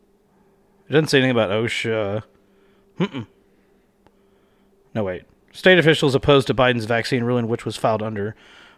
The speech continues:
osha, warned that subjecting business to these standards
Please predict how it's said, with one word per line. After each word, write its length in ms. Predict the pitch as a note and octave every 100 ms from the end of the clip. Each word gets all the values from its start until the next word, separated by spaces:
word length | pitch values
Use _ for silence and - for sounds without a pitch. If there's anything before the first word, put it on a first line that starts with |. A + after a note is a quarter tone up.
| _
osha, 480 | D3+ D3+ - D3 C3+
warned 480 | A#2 B2 B2 A#2+ A#2+ _ _ - - - _
that 100 | -
subjecting 440 | A#2 G#2 B2 A2+ G#2
business 380 | B2 A2+ A2+ -
to 40 |
these 200 | G2+ G2+
standards 1040 | - C#3+ C#3 C3+ B2 B2+ B2 B2 A#2+ A#2